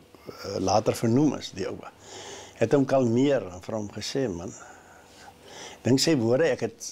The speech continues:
ook sy boek aangehaal wat hy vir hom gesê het, "Dink aan die, die twee moordenaars wat saam met Christus gekruisig is en vat jou s-,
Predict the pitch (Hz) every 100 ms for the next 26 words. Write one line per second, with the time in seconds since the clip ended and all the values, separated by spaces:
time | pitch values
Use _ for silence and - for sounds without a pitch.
0 | - 143 123 - 131 113 - 151 151 131
1 | 117 113 98 101 - 110 104 - 123 110
2 | 92 117 135 131 127 123 123 - - -
3 | - - - - - - - - - -
4 | - - - 135 135 160 143 135 123 135
5 | 123 117 - 110 - 113 110 - 135 -
6 | 95 - - - 90 - - - - -
7 | - 120 101 - - - - - - -
8 | - - - - 151 139 - 123 120 107
9 | - - - - - -